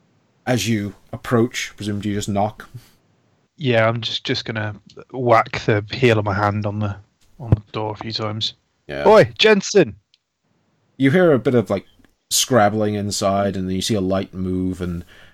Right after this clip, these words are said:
Speaker 1: as, as he opens the door, he stood there with a bit of a hooded lantern light and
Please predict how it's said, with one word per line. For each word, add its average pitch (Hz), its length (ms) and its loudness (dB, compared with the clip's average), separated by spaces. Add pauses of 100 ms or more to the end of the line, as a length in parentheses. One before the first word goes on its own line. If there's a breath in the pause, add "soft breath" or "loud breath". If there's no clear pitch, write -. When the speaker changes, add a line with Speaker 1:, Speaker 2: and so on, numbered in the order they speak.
(280 soft breath)
Speaker 1:
as, - 460 2
as 110 100 0
he 107 80 0
opens 95 220 -6
the 98 60 -4
door, 98 60 -2
he 95 40 -2
stood 92 180 -8
there 92 120 -4
with 90 80 -6
a 95 40 -6
bit 90 140 -6
of 92 80 -10
a 87 220 -8 (560)
hooded 104 200 -2
lantern 95 380 -4
light 90 260 -6
and 85 160 -10